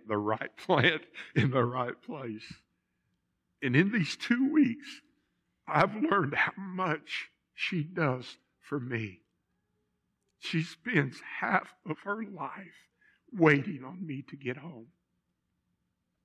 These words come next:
And there are times, there are times that I do not show the compassion and the attention that I need to show Lori.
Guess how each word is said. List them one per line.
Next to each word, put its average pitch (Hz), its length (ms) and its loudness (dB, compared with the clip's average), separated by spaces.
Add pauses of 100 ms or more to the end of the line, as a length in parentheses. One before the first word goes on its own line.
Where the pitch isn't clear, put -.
(120)
And 135 100 0
there 147 100 10
are 165 60 8
times, 151 640 -2 (1400)
there 180 140 2
are - 80 2
times 151 460 0
that - 100 -14 (100)
I 160 200 0
do 190 240 -8
not 208 260 -8
show - 600 -4 (600)
the 127 80 -10
compassion 151 880 -4 (420)
and 143 140 -2
the 139 100 4
attention 160 720 -4 (500)
that 131 120 2
I 139 160 4
need 147 260 0
to 156 80 -2
show 147 420 -6 (100)
Lori. 139 360 -8